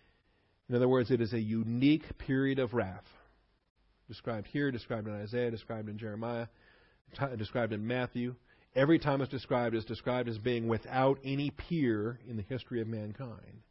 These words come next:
And, uh, at that time, your people, everyone who is found written in the book,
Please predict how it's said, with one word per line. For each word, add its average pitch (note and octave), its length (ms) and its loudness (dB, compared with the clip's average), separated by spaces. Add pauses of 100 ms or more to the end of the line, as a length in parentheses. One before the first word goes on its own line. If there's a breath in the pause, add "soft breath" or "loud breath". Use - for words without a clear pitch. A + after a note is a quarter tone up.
(2250)
And, C3+ 560 4
uh, B2+ 280 6
at A#2+ 140 4
that C#3+ 260 6
time, C3+ 480 4
your C3+ 240 8
people, B2 440 4
everyone D3+ 380 6
who C#3 100 4
is C#3 120 2
found C#3+ 300 2
written C3+ 180 6
in D3 60 -4
the D3+ 60 2
book, B2 280 6